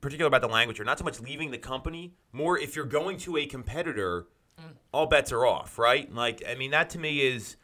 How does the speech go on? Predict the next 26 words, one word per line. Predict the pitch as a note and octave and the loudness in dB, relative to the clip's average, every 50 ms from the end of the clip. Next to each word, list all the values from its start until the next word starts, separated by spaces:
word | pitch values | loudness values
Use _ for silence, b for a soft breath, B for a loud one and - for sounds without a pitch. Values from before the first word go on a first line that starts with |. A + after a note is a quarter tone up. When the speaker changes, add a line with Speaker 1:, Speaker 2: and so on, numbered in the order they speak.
| b b b | b b b
Speaker 1:
something | - - E3 D#3 C3+ D#3+ C#3 | -2 2 2 2 2 0 -2
that | C3 A#2+ - | -2 -4 -2
probably | - E3 F3 G3+ G3+ D3+ C#3 A#2+ | 2 4 4 4 4 4 2 0
should | - - G3 F#3+ | 0 2 0 0
have | C#3+ A2+ G#2 | 0 0 -2
been | D#3 D#3+ | -2 0
in | D#3 C3+ | 0 2
there | A#2+ A2+ | 2 2
because | G#2+ A2 A#2 A#2+ A#2 | 2 0 -4 -8 -10
you're | B2+ D#3+ | -4 0
not | G#3 C4+ D4+ | 2 2 2
gonna | - A#3 - | 0 -4 -8
keep, | - - - G4+ - - - - C3 | -8 -10 -12 -12 -12 -14 -16 -14 -6
not | D3+ F#3+ C4 E4 | 0 2 2 2
everyone's | E4 D#4 C4 A#3 G3+ | 2 2 -2 -4 -4
gonna | G#3 E3 | -4 -6
stay | A#2+ - F#3 D#3+ | -2 2 2 2
at | C3+ | 2
one | B2+ B2+ A#2 | 2 -2 -6
company | - B2+ A#2 F#2+ G2+ F#2 | -8 -8 -6 -6 -8 -10
forever. | - G2 F2+ D#2+ - C#2 | -6 -6 -6 -6 -6 -6
That | D2+ G2+ - | -8 -8 -8
just | - D3 A#2 G#2+ | -8 -12 -6 2
doesn't | C3 C3 C3+ C3+ C3 G2 | 4 4 4 4 2 -4
happen. | G#2 G#2+ G#2 G#2 G2+ - D#2+ B1+ - b b b b b b b b _ | -4 -2 -2 -2 -2 -4 -8 -14 -16 b b b b b b b b _
Um, | C3+ B2 A#2 A2+ A2+ A2 G#2+ G2 | 4 6 6 6 6 4 2 -2